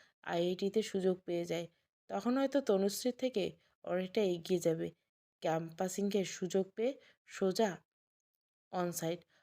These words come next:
অথচ অত মাস্টার, অত সুযোগ সুবিধা দেয় মেয়েটাকে, তবু ঘন্টুর মতো মারকাটারি রেজাল্ট করতে পারে কোথায়? নরম স্বরে বলল,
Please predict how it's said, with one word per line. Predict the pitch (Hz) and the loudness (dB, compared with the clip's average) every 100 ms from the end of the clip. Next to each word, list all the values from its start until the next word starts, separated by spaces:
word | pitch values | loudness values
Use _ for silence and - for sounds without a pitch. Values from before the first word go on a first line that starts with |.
| _ | _
অথচ | - 208 240 277 | -2 0 2 4
অত | 220 214 | 4 4
মাস্টার, | 226 208 196 - 226 220 | 4 4 2 0 0 2
অত | 185 214 | 0 -2
সুযোগ | 202 190 214 214 | -4 0 2 2
সুবিধা | - 196 202 208 | 0 0 4 4
দেয় | 214 202 | 4 4
মেয়েটাকে, | 185 196 202 175 160 - - _ - | 4 2 0 -2 -2 -10 -20 _ -2
তবু | 202 254 214 | 0 0 0
ঘন্টুর | 175 180 196 220 233 | 0 0 2 2 4
মতো | 220 | 2
মারকাটারি | 180 170 165 170 185 214 214 202 | 2 0 0 0 -2 0 2 4
রেজাল্ট | 175 170 180 180 | 4 6 4 2
করতে | 175 - | -4 -4
পারে | 170 160 180 | -2 -2 -2
কোথায়? | 180 180 - 180 160 - _ _ _ _ | -6 -6 -2 -2 -2 -10 _ _ _ _
নরম | 196 202 240 | 0 2 2
স্বরে | 247 269 262 | 2 6 8
বলল, | 247 247 180 | 8 6 4